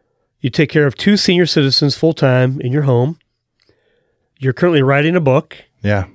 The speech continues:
Speaker 1: Oh, that's gonna be awesome. And then you graduated out of foster care. So tell me where you graduated from, uh, here in Salem or?
Speaker 2: So I graduated from Brookings Harbor High,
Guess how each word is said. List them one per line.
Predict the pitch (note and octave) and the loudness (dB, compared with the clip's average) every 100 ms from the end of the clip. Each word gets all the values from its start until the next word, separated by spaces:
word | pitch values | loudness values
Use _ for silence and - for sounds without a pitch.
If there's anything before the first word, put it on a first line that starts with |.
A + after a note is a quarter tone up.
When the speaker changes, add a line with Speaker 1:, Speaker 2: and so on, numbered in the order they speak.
| _ _ _ _ _ | _ _ _ _ _
Speaker 1:
Oh, | D#3+ | -4
that's | C3+ C3+ | -4 -2
gonna | C3 | -2
be | |
awesome. | A#2+ A#2+ - C3+ - _ _ _ | -2 -2 -4 -6 -6 _ _ _
And | - | -4
then | C3+ C3 | 0 0
you | B2+ | 0
graduated | A#2 D3 C3+ C#3 C3 B2+ | 0 0 2 2 2 0
out | A2+ D#3 | -2 0
of | C#3+ | 0
foster | - D#3 D#3+ - C#3 | 0 0 0 0 -4
care. | - C3+ C3 - _ _ _ _ | 0 0 0 -4 _ _ _ _
So | - - D#3+ C#3+ C#3 | -8 0 2 2 0
tell | - G3+ | -4 0
me | A3 | 2
where | D#3+ D3+ | 2 2
you | C#3+ | 2
graduated | C3+ F3+ D3+ A#2 | 0 2 2 0
from, | - A#2 A#2+ - | -4 -10 -10 -8
uh, | C3 | -4
here | D3 | 0
in | C3 | 0
Salem | - F3 A3 | 0 2 2
or? | C#3+ A2+ - _ | 0 -2 -6 _
Speaker 2:
So | - - A#2+ | -6 -2 0
I | A#2 A#2+ | 0 0
graduated | B2+ C3+ C3+ C#3+ C3+ | 0 0 0 0 -2
from | - G#2 | 0 -2
Brookings | F2+ G2+ A#2 A2 | 0 -2 0 -2
Harbor | - A2 A#2+ | -2 -2 0
High, | G2 D#2 G2+ | -2 -2 -4